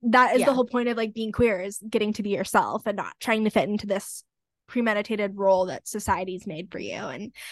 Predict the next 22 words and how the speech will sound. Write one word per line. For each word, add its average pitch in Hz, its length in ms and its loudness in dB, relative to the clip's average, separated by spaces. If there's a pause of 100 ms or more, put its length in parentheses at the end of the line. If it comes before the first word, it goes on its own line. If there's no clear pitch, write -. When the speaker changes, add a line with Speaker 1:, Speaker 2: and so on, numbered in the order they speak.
Speaker 1:
I 233 120 4
hate 233 300 4
thinking 214 360 -2
that 190 160 -6
people 196 240 0
think 208 200 -2
they 214 120 0
have 196 220 -2
to, 214 100 0
like, 202 200 0 (440)
act - 240 -2
a 214 40 2
certain 202 300 -2
way 196 520 -4 (920)
to 247 80 0
be 226 120 2
in 196 80 -2
these 202 180 -6
spaces, 165 540 -6
because 226 220 -6
that, 202 200 -4
like, 214 220 -4